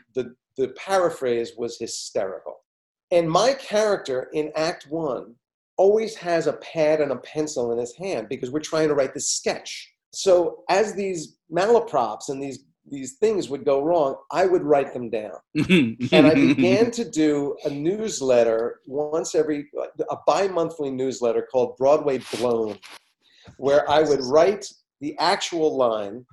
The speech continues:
Speaker 1: as written by Neil Simon, and then I would write what came out of either Jo-, I mean, he wasn't the only one to flub, but what came out of the actor's mouth, and then I'd put a little editorial comment after it.
Speaker 2: <laughs>
Speaker 1: And it would usually be a page,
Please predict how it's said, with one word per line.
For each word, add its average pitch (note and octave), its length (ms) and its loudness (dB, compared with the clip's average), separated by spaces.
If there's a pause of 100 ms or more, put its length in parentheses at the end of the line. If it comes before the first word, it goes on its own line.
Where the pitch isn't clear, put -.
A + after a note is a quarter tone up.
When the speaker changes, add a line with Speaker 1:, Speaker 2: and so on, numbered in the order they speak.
(280)
Speaker 1:
as B2+ 220 -2
written C#3+ 260 -4
by B2 160 0
Neil A#2+ 180 -2
Simon, D3+ 440 -2 (100)
and C#3+ 160 -2
then D#3+ 120 0
I E3 100 2
would D3 160 -2
write B2+ 340 2 (520)
what C#3 200 2
came C3+ 200 -2
out A#2+ 180 2
of A#2 120 -2 (160)
either A2+ 180 0
Jo-, C3 240 -6
I G3+ 80 2
mean, E3+ 220 0
he F3 120 -2
wasn't C3+ 220 0
the B2 60 4
only C3+ 160 2
one A2+ 200 -2
to A2 100 -2
flub, A#2+ 500 0
but C3 120 0 (600)
what D#3 160 6
came E3 220 4
out C3+ 140 6
of B2+ 80 -2
the B2+ 140 0
actor's B2 280 -2
mouth, C3 220 -2
and D#3+ 120 0
then F#3+ 100 2
I'd G3 160 0
put E3 140 2
a - 20 6
little E3 420 0
editorial C3 500 2 (140)
comment A#2 380 -4 (500)
after D3 440 0
it. - 180 -16
Speaker 2:
<laughs> - 160 -20 (200)
Speaker 1:
And C#4+ 80 -2
it - 40 0
would C#4 100 -6
usually A#3+ 280 2
be D#3+ 140 4
a D3 60 6
page, C#3 520 -2